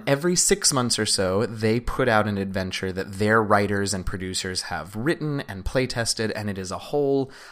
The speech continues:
line of storyline of adventures and quests and things like that for players to do.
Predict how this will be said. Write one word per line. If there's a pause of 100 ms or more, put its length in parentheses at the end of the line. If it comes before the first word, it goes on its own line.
line
of
storyline
of
adventures
and
quests
and
things
like
that
for
players
to
do.